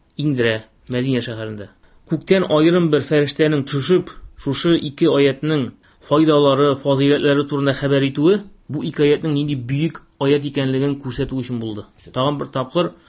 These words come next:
аңлату һәм күрсәтү өчен булды. Ә башка сүрәләр хакында, башка аятлар хакында аерым бер фәрештәнең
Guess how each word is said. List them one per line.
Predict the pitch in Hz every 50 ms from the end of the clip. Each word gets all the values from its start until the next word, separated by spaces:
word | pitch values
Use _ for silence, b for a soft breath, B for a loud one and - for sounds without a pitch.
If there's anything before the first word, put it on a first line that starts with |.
| b b b b b
аңлату | 131 127 135 139 135 131 170 160 143
һәм | 147 131 131
күрсәтү | 135 117 117 131 123 127 131
өчен | 120 - 127 117
булды. | 110 110 104 101 98 - _ b b b b b b
Ә | 131 127
башка | 123 143 143 143 - 202 208
сүрәләр | 196 - - 160 160 160 160 165 170 170 160 - - _ - -
хакында, | 147 131 - 160 147 139 143 143 147 143 - -
башка | 120 127 123 - - 156 123 123
аятлар | 143 139 139 143 151 147 135 -
хакында | 139 123 - 135 131 135 175 185 180 185 B B B B B B B
аерым | 131 135 139 147 160 175 175
бер | 160 151 -
фәрештәнең | - 147 143 143 139 - - 156 147 147 143 135